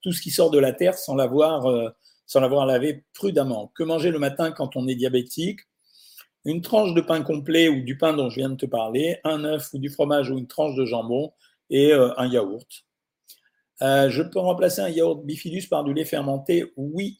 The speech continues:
absolument. Un yaourt, cent vingt-cinq grammes, tu peux prendre cent vingt-cinq millilitres de yao-, de lait. Je suis en stage diabéto-endocrino en ce moment, je fais du D G. Avez-vous un conseil pour moi envers les patientes qui refusent de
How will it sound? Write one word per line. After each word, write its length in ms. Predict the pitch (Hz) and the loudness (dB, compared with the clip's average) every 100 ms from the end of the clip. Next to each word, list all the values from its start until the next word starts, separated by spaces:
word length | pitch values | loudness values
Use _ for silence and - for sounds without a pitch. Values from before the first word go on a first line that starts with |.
| - | -8
absolument. 840 | 139 139 - 151 139 135 135 139 - | -8 -6 -6 -4 -4 -2 -2 -4 -6
Un 160 | 139 139 | -4 0
yaourt, 440 | 135 139 175 180 | 2 2 0 -2
cent 240 | - 160 | -2 0
vingt-cinq 640 | 139 139 139 143 131 - 123 113 | 0 -2 -4 -4 -4 -4 -6 -4
grammes, 380 | 113 127 170 170 _ _ - | -2 -2 -2 -6 _ _ -14
tu 120 | 127 | -10
peux 120 | 127 | -4
prendre 240 | 143 160 | -2 -2
cent 140 | 156 135 | -2 -4
vingt-cinq 360 | 131 135 143 | -4 -4 -6
millilitres 400 | 139 120 113 143 | -4 -6 -6 -10
de 80 | 120 | -10
yao-, 280 | 117 110 113 | -6 -4 -6
de 220 | 120 123 113 | -2 -2 -2
lait. 240 | 104 104 _ _ _ _ - _ _ - | -8 -12 _ _ _ _ -20 _ _ -6
Je 120 | 147 | -6
suis 260 | 147 180 | -4 -4
en 120 | 160 143 | -4 -4
stage 520 | - 165 147 113 113 | 0 2 2 -2 -8
diabéto-endocrino 880 | 135 269 202 214 185 156 - 156 139 | -4 -4 -4 -6 -6 -6 -6 -6 -6
en 60 | |
ce 120 | 139 | -6
moment, 180 | 143 170 | -6 -8
je 100 | 180 | -6
fais 100 | 147 | -8
du 220 | 120 120 117 | -8 -12 -4
D 160 | 175 | -4
G. 220 | 147 143 147 | -2 -4 -2
Avez-vous 320 | 147 143 147 | -2 -4 -4
un 140 | 143 | -6
conseil 280 | - - 151 | -10 -6 -6
pour 140 | 139 127 | -4 -6
moi 160 | 147 | -4
envers 180 | 139 127 | -2 -2
les 100 | 127 | -2
patientes 480 | - 135 - 165 151 | -2 -2 -2 -10 -6
qui 80 | 127 | -4
refusent 380 | 123 - 156 | -4 -4 -8
de 100 | 143 | -8